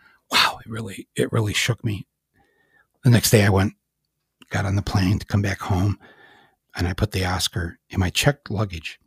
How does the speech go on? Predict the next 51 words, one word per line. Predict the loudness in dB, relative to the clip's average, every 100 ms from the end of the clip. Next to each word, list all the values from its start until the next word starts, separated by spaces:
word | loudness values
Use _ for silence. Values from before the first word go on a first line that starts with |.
| -4
wrapped | -2 -2
it | -6
in | -4
towels | -4 -2 -2 -4 -6 -8
and | -8 -8 -10 -10
things, | -8 -6 -6
you | -8
know, | -8
shirts, | -6 -6 -6 -10 -8 -8 -8
and | -16 -20 -20
so | -18
it'd | -16
be | -14 -16 -18 _ _ -14
safe. | -8 -8 -8 -16 -20 -18 -16 -16 -18 -16 -4
And | 2
I |
got | 2 4
home | 6 6 6 2 -4 _ _ _ _
in | -4 -2
Michigan | -2 -2 -2 -2
and | -4 -4
opened | -6 -4 -8
up | -10
the | -10
luggage. | -10 -8 -10 -12 _ _ _ _ _ _ _ -6 2
And | 4
you, | 4 2
if | 4
you | 8
ever | 8
had | 8
one | 4
of | 0
those | -2
T | -2 0
S | 0 0
A | -2 -4 -2
notes | 0 0 -4 -8
put | -2 0
in | 2
there | 0 0
saying, | -2 -2 -2
"We | -4
opened | -4 -4 -6
up | -6
your | -8
luggage | -6 -8 -8 -8
to | -8 -10
check | -8 -6 -6
it |
out." | -8